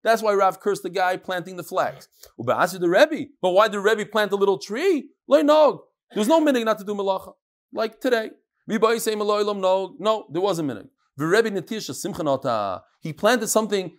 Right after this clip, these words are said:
that gave him a lot of joy, as we had in the other Masechta in Rosh Hashanah. This is not. Oh, in Tainus, sorry, in Tainus. That was the other Masechta, Tainus. Of Ru'ei Leveloi Nanu. If this set of Tainus, right, it's Tainus.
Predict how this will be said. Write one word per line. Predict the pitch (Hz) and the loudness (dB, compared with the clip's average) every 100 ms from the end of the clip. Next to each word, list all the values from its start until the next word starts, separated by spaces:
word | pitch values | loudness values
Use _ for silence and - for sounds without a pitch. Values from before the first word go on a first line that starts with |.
| - | -6
that | 135 | -4
gave | 196 180 | -4 -4
him | 160 | 0
a | |
lot | 156 180 | 4 4
of | 151 | 2
joy, | 95 123 131 127 107 98 _ | 0 2 6 4 2 -4 _
as | 143 139 | 0 0
we | 143 | 2
had | 180 196 156 147 139 _ _ _ - | 4 6 4 2 -2 _ _ _ -2
in | 160 156 147 | 0 0 -2
the | 127 | 0
other | 151 160 | 0 0
Masechta | 147 - 135 | -4 -4 -6
in | 113 | -6
Rosh | 123 110 | -10 -10
Hashanah. | 85 - | -12 -10
This | 170 | -6
is | |
not. | 220 196 107 _ _ _ | 0 0 -2 _ _ _
Oh, | 165 185 | 0 0
in | 139 | -2
Tainus, | 214 202 143 - | 2 2 2 -4
sorry, | - 170 123 | 2 2 2
in | |
Tainus. | 139 151 101 - _ _ | 0 0 0 -12 _ _
That | 156 | -2
was | 147 | 0
the | 131 | -2
other | 113 | -8
Masechta, | 107 82 85 | -12 -16 -10
Tainus. | 131 95 - _ _ _ | -10 -10 -18 _ _ _
Of | 226 262 | 4 4
Ru'ei | 214 202 202 | 2 -2 -2
Leveloi | 202 202 202 | -2 -2 0
Nanu. | 196 196 185 151 151 147 147 147 - _ _ _ _ - | 2 2 0 -2 -2 -4 -6 -8 -12 _ _ _ _ 2
If | 233 254 | 4 2
this | - 180 - | -2 -6 -4
set | - 220 147 - - | 0 2 2 -2 -8
of | - | -4
Tainus, | - 190 107 | -2 -2 -2
right, | 143 160 | 0 0
it's | 143 | -2
Tainus. | - 147 92 - | -4 -4 -4 -14